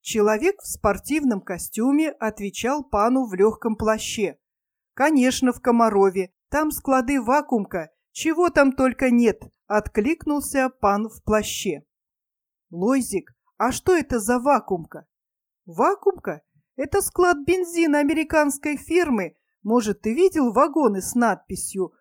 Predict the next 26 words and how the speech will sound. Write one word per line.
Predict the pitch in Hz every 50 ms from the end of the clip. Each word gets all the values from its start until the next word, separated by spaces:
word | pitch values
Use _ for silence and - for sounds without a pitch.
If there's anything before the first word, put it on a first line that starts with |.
| _ _ _ -
"Vacuum | 180 175 185 220 285 349 - _ - 285 254 220 190 180 170 156 - _
Oil | - 233 269 269 277 277 262 240 240 - _ _ -
Company"?" | - 277 247 196 175 - - 185 170 170 160 156 143 _ _ _ _ _ _ _ _ _ _ _ _ _ _ _ _
Папа | - 196 220 - - 277
рассказывал | 247 226 208 - - - 226 220 202 185 202 196 196 190
маме, | 190 190 202 247 285 262 226 175
что | 160 - - - 196
это | 214 220 - 240
американская | 226 233 226 220 214 - 233 233 233 226 - - - 214 208
фирма, | - - - 262 269 240 226 214 185
и | - - 226 254
страшно | 240 - - - - 247 262 254 262 - 254 247
ругался. | 247 254 233 214 262 269 262 240 - - - 196 170 156 - _ _ _ _ _ _ _ _ _ _ -
От | 214 226 -
какого-то | - 254 247 - - 285 277 262 254 262 240 226
служащего | - - 240 226 262 311 277 254 254 - - - 233 202 208
этой | 208 240 240 - 233 208
фирмы | 196 - - 202 214 220 220 233 247 254 -
он | 233 277 285 254
узнал, | 233 208 - - 180 180 196 226 269 277 269 _ _ _ _ _ _
что | - - - 262 247
она | 240 233 240 262 285
через | 277 285 - 277 247 254 247 220 226
Испанию | 233 214 - - _ - 262 285 285 262 240 214 196 180 175
и | 175 240 240 220
Швейцарию | - - 196 208 196 180 - - - 302 330 349 311 277 233 202 170 147